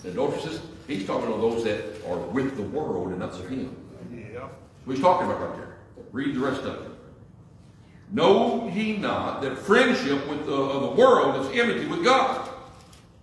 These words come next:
Speaker 1: Whosoever therefore will be a friend of the world will be an enemy of God. Do you think the scripture saith in vain, The spirit that dwelleth in us listeth to envy?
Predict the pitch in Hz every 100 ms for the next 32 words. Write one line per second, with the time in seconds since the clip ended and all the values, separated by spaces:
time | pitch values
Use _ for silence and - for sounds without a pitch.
0 | - - 127 151 160 160 160 160 175 165
1 | 139 147 135 190 220 185 165 190 247 254
2 | - - - - - - - - 127 139
3 | 208 226 226 247 277 285 - - - -
4 | - - - - - 98 113 113 139 139
5 | - - 113 113 135 - 95 131 113 110
6 | 104 139 - - - - - - - -
7 | - 104 135 151 151 - - - 104 -
8 | 98 104 127 139 147 117 104 107 104 101
9 | 95 104 120 - - -